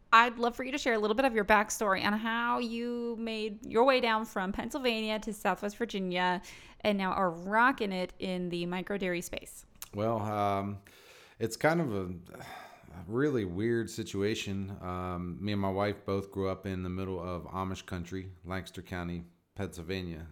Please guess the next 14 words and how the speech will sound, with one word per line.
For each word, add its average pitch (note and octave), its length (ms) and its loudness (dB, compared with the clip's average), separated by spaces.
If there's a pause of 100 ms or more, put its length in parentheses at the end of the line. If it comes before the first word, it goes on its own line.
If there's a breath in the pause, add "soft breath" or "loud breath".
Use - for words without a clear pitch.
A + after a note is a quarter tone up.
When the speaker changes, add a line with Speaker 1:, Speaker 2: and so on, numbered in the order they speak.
(100)
Speaker 2:
and, E2 220 -8
uh, E2 140 -6
surrounded F#2 360 -8
by D#2+ 120 -6
farms, D#2 380 -12
surrounded E2 280 -10
by D#2 60 -12
Amish. D#2+ 460 -12 (600 loud breath)
And, G2+ 300 -2
um, F#2 720 -2
neither F#2+ 480 -2
of E2 120 -6
us F2 200 -8
had E2+ 200 -6